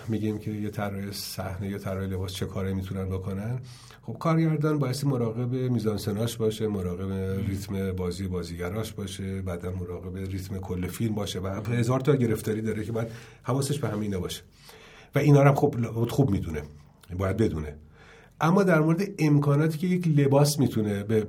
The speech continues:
Speaker 1: یک بازیگر بده برای بازی کردنش و برای پرورش اون شخصیتش، خیلی شاید یه کارگردان ندونه و اصلاً
Speaker 2: مم.
Speaker 1: قرار نیست بدونه. اینو طراح لباس باید بدونه
Speaker 2: مم.
Speaker 1: که یه دستمال کوچیک در دست یه بازیگر یا تو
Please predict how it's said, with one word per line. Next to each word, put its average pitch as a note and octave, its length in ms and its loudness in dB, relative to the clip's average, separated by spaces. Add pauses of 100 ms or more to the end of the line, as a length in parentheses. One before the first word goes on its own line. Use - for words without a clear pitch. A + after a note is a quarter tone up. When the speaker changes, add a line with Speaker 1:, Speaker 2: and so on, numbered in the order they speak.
(120)
Speaker 1:
یک G#2+ 160 -2
بازیگر G2 540 -2
بده G2 280 -4
برای G2 520 -4
بازی G2 300 -2
کردنش G2 680 -4
و F#2 60 -4
برای F#2+ 240 -4 (280)
پرورش G#2 500 -2
اون G2+ 80 -4
شخصیتش، G2+ 720 -2 (520)
خیلی D#3+ 500 6
شاید E3+ 380 2
یه D#3 60 2
کارگردان C3+ 800 2
ندونه C#3 480 6
و B2 140 0
اصلاً A2+ 380 2
Speaker 2:
مم. A#2 80 2
Speaker 1:
قرار B2+ 180 6
نیست C#3+ 140 8
بدونه. G2 280 -2
اینو A#2 120 0
طراح A#2 240 0
لباس A#2 300 2
باید F#2 140 -2
بدونه F#2 240 -4
Speaker 2:
مم. F#2+ 60 -10 (520)
Speaker 1:
که - 120 0
یه F#3 180 6
دستمال D3+ 800 4
کوچیک D3+ 380 2
در C#3+ 160 4
دست B2 300 0
یه B2 160 2
بازیگر A2+ 600 2
یا A2+ 140 2
تو A2 260 -6